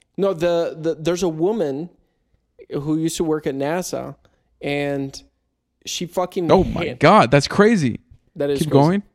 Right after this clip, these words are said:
Speaker 1: I mean, that was crazy back in the day, for sure. But she was one of the first females, uh, that was employed, I think. Um, but anyways,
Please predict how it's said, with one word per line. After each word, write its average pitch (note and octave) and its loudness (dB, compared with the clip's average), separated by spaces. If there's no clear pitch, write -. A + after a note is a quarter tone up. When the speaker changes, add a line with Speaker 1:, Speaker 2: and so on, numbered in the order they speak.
Speaker 1:
I E3+ -6
mean, E3+ -2
that F3 0
was F#3 -2
crazy D#3+ -6
back D3 -4
in C#3 -8
the C3 -8
day, B2+ -4
for - -10
sure. B2 -4
But D#3+ -4
she - -4
was F3 0
one F#3+ 0
of F#3+ -2
the E3 -8
first E3 -6
females, D3 -4
uh, C3 -6
that B2+ -4
was C3 -8
employed, B2+ -8
I B2+ -10
think. - -14
Um, A#2 -10
but A3+ -2
anyways, D#3+ -4